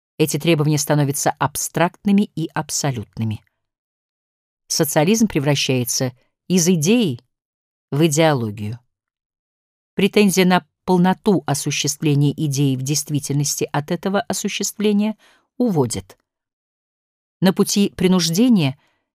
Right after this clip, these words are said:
эта претензия ведёт к рабству. Правильное мироустройство не существует.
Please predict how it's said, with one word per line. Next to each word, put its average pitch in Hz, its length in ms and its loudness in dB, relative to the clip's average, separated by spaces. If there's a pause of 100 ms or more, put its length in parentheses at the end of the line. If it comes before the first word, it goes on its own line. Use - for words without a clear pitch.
эта 233 220 0
претензия 139 540 0
ведёт 147 320 -2
к - 80 -12
рабству. 127 600 -4 (1800)
Правильное 190 580 4
мироустройство 175 760 -2
не 151 200 2
существует. - 840 -10